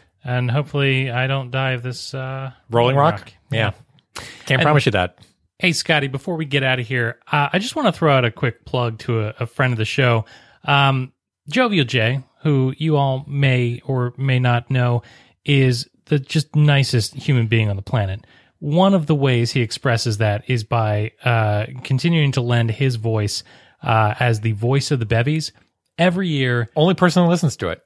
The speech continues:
Speaker 1: Despite the fact that I continue to give him his, his notes later and later and later.
Speaker 2: And you're very anal about the way he does certain things.
Speaker 1: <laughs> I'm ex-,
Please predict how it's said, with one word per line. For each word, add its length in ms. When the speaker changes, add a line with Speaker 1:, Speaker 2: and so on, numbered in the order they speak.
Speaker 1:
Despite 560
the 80
fact 460
that 180
I 260
continue 520
to 100
give 240
him 380
his, 540
his 240
notes 380
later 600
and 180
later 360
and 280
later. 380
Speaker 2:
And 200
you're 100
very 320
anal 400
about 320
the 80
way 140
he 100
does 200
certain 200
things. 460
Speaker 1:
<laughs> 760
I'm 100
ex-, 240